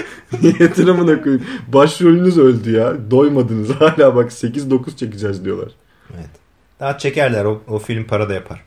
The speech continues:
Speaker 1: Yapar canım. Vin Diesel zaten çok uzun süredir yapımcısı aynı zamanda <laughs> filmlerin.
Speaker 2: Evet. Ya Vin Diesel'i ben oyuncu olarak çok sevmesem de
Speaker 1: Ben bu arada seviyorum herifi.
Speaker 2: ben herifi seviyorum.
Speaker 1: <laughs> Yani
Speaker 2: Herifle çok taşak geçiyoruz ama
Speaker 1: herif büyük, büyük D and D'ci bu arada.
Speaker 2: Evet, büyük D and D'ci ve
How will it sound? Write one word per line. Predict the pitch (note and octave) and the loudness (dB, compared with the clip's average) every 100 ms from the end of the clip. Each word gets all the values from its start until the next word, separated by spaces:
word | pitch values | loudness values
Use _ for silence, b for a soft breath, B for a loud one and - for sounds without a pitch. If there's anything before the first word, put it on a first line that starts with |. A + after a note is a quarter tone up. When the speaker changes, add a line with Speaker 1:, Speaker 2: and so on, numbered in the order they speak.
| _ _ - | _ _ -2
Speaker 1:
Yapar | A#2+ B2 E3 | -2 2 0
canım. | E3+ F#3+ C3+ | 2 2 2
Vin | A#2+ B2+ | 0 0
Diesel | B2+ B2+ C3 | 0 2 2
zaten | B2+ C3 C3+ C3+ | 2 -2 -2 -8
çok | B2+ B2 | -10 -12
uzun | B2 | -10
süredir | B2 - B2 | -10 -8 -6
yapımcısı | A#2+ A#2+ B2 A#2 - | -4 -4 -4 -4 -4
aynı | A#2 G#2 | -4 -4
zamanda | F#2+ A#2 C#3 C3 | -2 0 2 0
<laughs> | |
filmlerin. | B2 C3+ B2 C3 | -2 -2 0 0
Speaker 2:
Evet. | E3 - _ b b b b | -4 -10 _ b b b b
Ya | A2 A#2 B2+ | -8 -6 -6
Vin | F#3 G3 | -6 -4
Diesel'i | F#3+ G3+ G3+ G3+ B2+ C#3 | 2 2 4 2 2 -6
ben | D#3 | -4
oyuncu | C#3 D3+ D3+ D#3+ | -4 -6 -4 -4
olarak | D3+ D3 | -2 -4
çok | C#3+ D3 | -6 -8
sevmesem | D#3 D3+ A#2 - F#2+ G#2+ | -6 -6 -6 -8 -8 0
de | |
Speaker 1:
Ben | C3+ C#3 B2+ A#2 | 2 2 0 0
bu | B2+ | 0
arada | A2+ G2+ | 0 -4
seviyorum | B2+ C3+ A#2 F#2+ | -4 -2 -2 -4
herifi. | F2 B2 | -6 -2
Speaker 2:
ben | C3 | 0
herifi | C#3 C#3+ C3+ | 0 -2 -4
seviyorum. | B2 A2+ A2 A2 E2+ B2 | -10 -8 -6 -4 -4 -4
Speaker 1:
<laughs> | |
Yani | B2 B2 B2+ - b b | 0 0 -2 -8 b b
Speaker 2:
Herifle | b F3+ F#3+ - | b -4 -2 -2
çok | G3 F#3+ | -4 -4
taşak | D#3 F3+ F3 | -6 -6 -6
geçiyoruz | B2+ - G2 C3 | -8 -8 -8 -6
ama | F3+ E3 D3+ - | -6 -8 -8 -4
Speaker 1:
herif | A2 A#2+ | -4 -2
büyük, | B2+ E3 B2+ | -2 -2 -4
büyük | D3 F3 D3+ | -6 -6 -2
D | D3+ | 0
and | D3+ | 0
D'ci | D#3 D3+ C#3+ | -4 -6 -4
bu | A2 | -4
arada. | F2 A#2 | -4 -6
Speaker 2:
Evet, | G#2 E2+ | -6 -8
büyük | B2 D3 D3 | -10 -10 -8
D | D3 | -8
and | D3 D3+ | -6 -8
D'ci | C#3+ E3+ C3+ | -10 -8 -6
ve | E3+ F#3+ | -6 -6